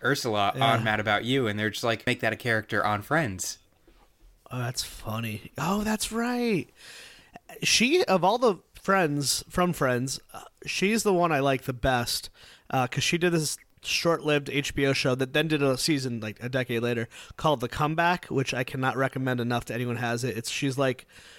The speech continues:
Speaker 2: a washed-up sitcom star who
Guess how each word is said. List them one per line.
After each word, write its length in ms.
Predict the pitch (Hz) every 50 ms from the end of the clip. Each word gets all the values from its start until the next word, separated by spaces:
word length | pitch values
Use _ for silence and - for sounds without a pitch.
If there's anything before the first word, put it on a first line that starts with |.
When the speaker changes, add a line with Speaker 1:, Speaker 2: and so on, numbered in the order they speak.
| - - - _ _ _ _ _ _ _ _ _ - - -
Speaker 2:
a 120 | 135 127
washed-up 800 | 123 123 127 143 143 147 143 - - - 160 147 143 139 - _ _ _ _ _ _ _ -
sitcom 640 | - - - 156 - - - - 156 147 143 143 139
star 640 | - - - 143 131 135 131 131 127 127 127 123
who 640 | 123 - - - - 139 135 131 127 127 127 123